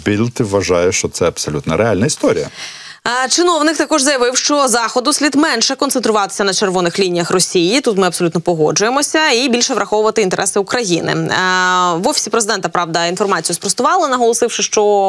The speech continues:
Speaker 2: Україна не планує відновлювати ядерний, а, арсенал зброї, і згодом цю інформацію спростував і Володимир Зеленський, і, відповідно, він же зробив заяву на цьому самому, е, на цій самій, м, цьому виступі, та, в Брюсселі,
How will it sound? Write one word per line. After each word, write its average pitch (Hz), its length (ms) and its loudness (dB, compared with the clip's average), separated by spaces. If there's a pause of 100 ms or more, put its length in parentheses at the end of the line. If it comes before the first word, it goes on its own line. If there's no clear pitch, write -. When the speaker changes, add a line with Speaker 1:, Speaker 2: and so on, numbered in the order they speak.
Speaker 2:
Україна 190 760 0
не 208 240 0
планує 185 400 2
відновлювати 165 840 0
ядерний, 165 640 -2 (380)
а, 175 60 -4 (420)
арсенал 190 380 -2
зброї, 240 760 2
і 262 40 2
згодом 214 300 0
цю 185 100 -2
інформацію 185 520 0
спростував 185 680 -2 (200)
і 160 100 2
Володимир 175 340 0
Зеленський, 254 640 2 (160)
і, 262 260 2
відповідно, 185 920 2
він 247 200 2
же 214 80 2
зробив 175 320 0
заяву 208 440 2
на 165 280 2
цьому 165 240 -2
самому, 165 380 -2 (360)
е, 180 120 0
на 196 120 0
цій 202 120 -2
самій, 180 280 0
м, 170 320 -6 (880)
цьому 202 200 2
виступі, 202 520 -2
та, 214 360 0
в 165 380 0
Брюсселі, 214 600 0